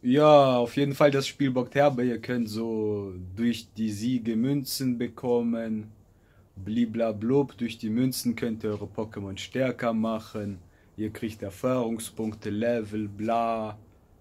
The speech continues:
Was noch? Ihr könnt sogar Bergbauminen machen.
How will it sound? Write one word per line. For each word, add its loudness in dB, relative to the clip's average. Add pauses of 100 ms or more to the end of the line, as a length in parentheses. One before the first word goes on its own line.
(720)
Was -8
noch? -2 (1600)
Ihr 0
könnt 8
sogar 2
Bergbauminen 4
machen. 0